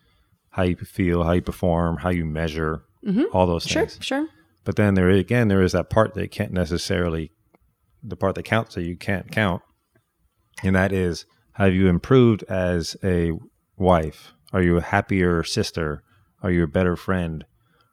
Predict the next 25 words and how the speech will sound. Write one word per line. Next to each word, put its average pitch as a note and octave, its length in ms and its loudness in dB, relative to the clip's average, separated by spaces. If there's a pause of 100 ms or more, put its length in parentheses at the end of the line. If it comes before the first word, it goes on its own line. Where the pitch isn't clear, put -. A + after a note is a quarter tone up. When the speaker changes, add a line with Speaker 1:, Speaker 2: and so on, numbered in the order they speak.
(140)
Speaker 1:
Are F#2 120 2
you F#2 180 0
gonna G#2 120 -2
be A2+ 160 0
around A2+ 400 0
a - 20 0
little F#2 140 2
bit F2+ 120 -2
longer F2 380 0
for - 140 -8
your D#2+ 160 -2
kids? E2+ 380 -6
Speaker 2:
Yeah. A3 340 -2 (480)
Yeah. C4 360 -2 (460)
I B3 60 4
mean, C4 200 6
I G#3+ 120 0
had, B3+ 440 -2
I A3 80 2
had A3 200 0
another G#3 360 2
woman F#3 260 4
in F3 80 4
my E3 200 2
app. D#3 300 -2